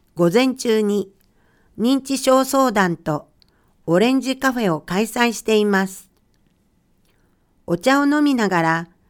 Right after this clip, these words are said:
介護の体験や悩みを話したり、ほっとできる場所にしています。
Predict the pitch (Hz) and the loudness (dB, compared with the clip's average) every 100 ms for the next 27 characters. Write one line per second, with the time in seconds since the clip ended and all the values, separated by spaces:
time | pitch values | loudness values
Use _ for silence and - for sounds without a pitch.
0 | _ _ - 277 294 247 190 185 190 185 | _ _ -2 0 0 0 0 0 -2 -2
1 | 180 202 190 175 151 - _ 156 180 226 | -2 -2 0 -2 -6 -12 _ -4 0 2
2 | 262 262 196 175 180 202 - 180 156 147 | 2 2 0 0 -2 -2 -4 -4 -4 -8
3 | _ _ _ _ _ _ _ _ _ _ | _ _ _ _ _ _ _ _ _ _
4 | 180 185 - 247 269 269 294 240 208 240 | -8 -8 -4 0 0 0 0 0 0 0
5 | 220 196 - 170 160 160 160 - | 0 -2 -2 -2 0 -2 -6 -10